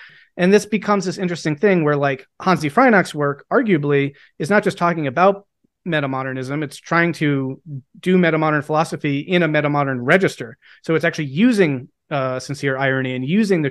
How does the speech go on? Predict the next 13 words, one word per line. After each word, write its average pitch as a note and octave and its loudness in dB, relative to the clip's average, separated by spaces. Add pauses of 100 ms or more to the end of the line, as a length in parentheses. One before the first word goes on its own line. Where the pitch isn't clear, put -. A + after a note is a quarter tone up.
the, C#3 -4
the, C3 -10
the, C3 -2 (340)
the C#3 -2
devices C3+ 0 (200)
and D3 0
the C3 0
strategies B2+ 0
to D3 -4
actually C#3 -2 (180)
present C3+ 2
these B2+ -2
ideas. C3 0